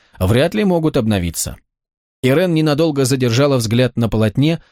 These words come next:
позволив себе немного помечтать. Когда-нибудь у нее будет свой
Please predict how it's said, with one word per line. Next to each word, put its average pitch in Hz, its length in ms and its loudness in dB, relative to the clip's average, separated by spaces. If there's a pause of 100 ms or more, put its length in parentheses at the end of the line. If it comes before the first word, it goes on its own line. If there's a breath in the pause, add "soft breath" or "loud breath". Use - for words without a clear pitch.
(160 soft breath)
позволив 143 460 0
себе 151 280 0
немного 139 380 0
помечтать. 95 760 -4 (440)
Когда-нибудь 120 840 0 (300)
у 92 60 0
нее 123 240 2
будет 135 260 -2
свой 117 520 -2